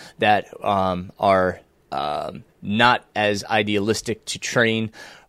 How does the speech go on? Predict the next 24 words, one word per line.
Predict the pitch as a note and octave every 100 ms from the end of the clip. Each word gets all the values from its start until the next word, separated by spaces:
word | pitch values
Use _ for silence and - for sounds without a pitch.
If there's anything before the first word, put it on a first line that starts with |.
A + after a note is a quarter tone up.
| _
Uh, | A#2 F#2+ F2+
we | G#2+
wanna | G#2 G#2+
make | G2+ G2+
sure | - A#2+ A2
that | G#2 G2+ -
the, | F#2+ F#2 E2
the | G#2 G2
more | G2+ A2 G2
relevant | F#2+ C#3+ D#3+ A2+ G#2 G2
systems, | - G#2 - G#2 A2 -
like | F#2+ F#2
the, | G2+ G2 F#2+
the | G#2+
threshold | - A2 G#2 G#2 F#2+ G2
and | F#2+ F#2+ F#2
obviously | - G2 - F#2+
our | F2+ F#2 F#2 - -
aerobic | F2+ G2 G2 F#2+ - - -
endurance | F#2+ F2+ G#2 G2+ -
capacity, | - - G2 - G2+ G2+ - - - -
are | A2+ A2+
worked | A2 A#2 - -
latter | G#2+ A#2 A2+ F#2